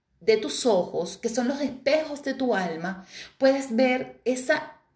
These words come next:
hermosa energía que te configura,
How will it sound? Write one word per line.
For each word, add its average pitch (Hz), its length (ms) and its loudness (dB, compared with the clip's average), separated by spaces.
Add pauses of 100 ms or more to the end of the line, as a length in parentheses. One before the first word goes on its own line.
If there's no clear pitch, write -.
(120)
hermosa 240 1500 4 (420)
energía 233 840 2
que 214 120 0
te 196 180 -2
configura, 190 1000 0